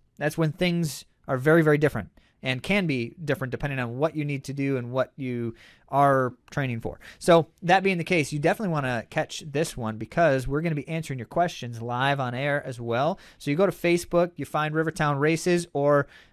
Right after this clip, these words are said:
uh, I think if you find A to Z Running, either one will be there. But, uh, look for the event, find the live event, and, um, and tune in at eight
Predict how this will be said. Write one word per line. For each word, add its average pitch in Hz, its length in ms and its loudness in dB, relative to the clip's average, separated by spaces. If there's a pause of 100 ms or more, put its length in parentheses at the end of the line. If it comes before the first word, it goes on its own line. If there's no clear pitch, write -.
uh, 135 60 -2
I 123 180 2
think 151 180 -4
if 131 40 -4
you 127 60 -4
find 127 220 -2
A 127 100 0
to 123 80 -6
Z 123 100 -4
Running, 120 460 -4
either 120 260 -2
one 117 320 -6 (160)
will 123 80 -4
be 131 140 2
there. 117 200 2 (260)
But, 143 220 4
uh, 147 120 10
look 202 180 4
for 214 100 4
the 180 100 6
event, 175 520 2 (100)
find 170 300 0
the 160 60 2
live 156 280 6
event, 143 480 -2
and, 139 400 -2 (320)
um, 117 380 2 (100)
and 139 160 -6
tune 170 220 -2
in 156 260 -4 (320)
at 123 200 -4
eight 147 300 -2